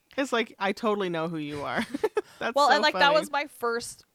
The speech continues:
Speaker 2: experience with Henry Rollins, and I was like, he's, like, killing, 'cause he's such a jackass in it.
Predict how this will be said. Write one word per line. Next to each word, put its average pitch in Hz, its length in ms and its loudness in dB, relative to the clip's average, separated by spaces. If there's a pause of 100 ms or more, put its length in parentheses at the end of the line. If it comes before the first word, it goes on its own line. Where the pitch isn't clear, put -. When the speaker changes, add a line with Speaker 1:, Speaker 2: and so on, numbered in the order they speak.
Speaker 2:
experience 202 500 -8
with 190 100 -14
Henry 180 300 -8
Rollins, 170 480 -6
and 175 120 -6
I 175 140 -2
was 180 160 -4
like, 175 240 -6
he's, - 300 -12
like, 202 140 -4 (140)
killing, 226 320 -8
'cause 233 120 -12
he's 202 120 -10
such - 200 -8
a 240 60 -12
jackass 139 560 -8
in 135 60 -16
it. 143 200 -12